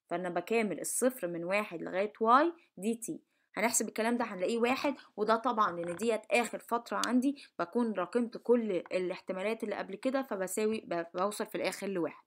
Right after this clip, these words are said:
في بي كان بيقول لي ارسم ال بي دي إف وال سي دي إف. طيب، ال بي دي إف هو نفسه مديهاني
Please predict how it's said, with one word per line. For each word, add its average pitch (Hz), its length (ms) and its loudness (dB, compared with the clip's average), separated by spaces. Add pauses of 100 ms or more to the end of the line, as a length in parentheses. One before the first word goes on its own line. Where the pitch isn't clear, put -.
(800)
في 233 140 2
بي 311 160 10
كان 277 180 4
بيقول 226 260 6
لي - 180 4
ارسم 185 360 4
ال 156 160 -8
بي 254 100 4
دي 233 220 4
إف 254 200 -2
وال 190 60 -4
سي - 160 -4
دي 196 200 -2
إف. - 60 -10 (280)
طيب، - 120 -8 (380)
ال 180 80 0
بي 262 160 4
دي 226 200 4
إف 240 180 -2
هو 262 120 8
نفسه 247 320 0
مديهاني 185 500 -2